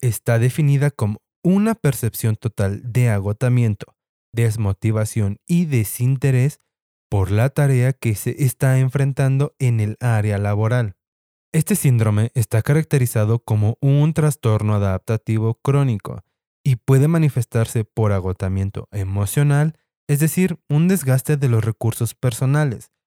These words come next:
junto con la sensación de que ya no se tiene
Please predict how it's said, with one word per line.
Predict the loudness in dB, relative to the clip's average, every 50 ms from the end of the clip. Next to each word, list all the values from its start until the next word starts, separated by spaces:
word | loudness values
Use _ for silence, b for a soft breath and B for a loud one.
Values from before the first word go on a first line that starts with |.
| _ _ _ -2
junto | 0 0 0 2 0 0 0 0 0
con | 0 0 2 2
la | 2 0 -2
sensación | -2 -4 -4 -2 -2 -4 -2 0 0 0 0 0 -2 0
de | 0 0 0 -2
que | -4 -4 -4 -4 -2
ya | -2 0 0 0 0
no | 0 -2
se | -4 -6
tiene | -4 -2 -2 0 0 -2